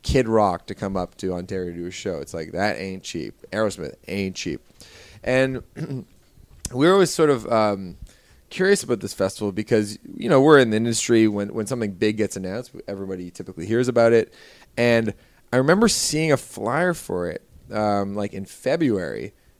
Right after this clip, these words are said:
And I'm like, "I haven't heard of this festival, and where is this city?" And I Google map it. I'm like, "Okay, it's just north of Toronto."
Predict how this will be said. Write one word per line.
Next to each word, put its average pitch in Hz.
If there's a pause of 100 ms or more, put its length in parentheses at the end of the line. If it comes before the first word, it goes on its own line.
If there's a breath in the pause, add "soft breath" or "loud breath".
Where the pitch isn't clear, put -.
And 135
I'm 151
like, 147 (240)
"I 160
haven't 220
heard 240
of -
this 95
festival, 101
and 120
where 190
is 120
this 107
city?" 98
And 107
I 95
Google 107
map 87
it. 98
I'm 107
like, 104
"Okay, 156
it's 104
just 139
north 113
of 107
Toronto." 104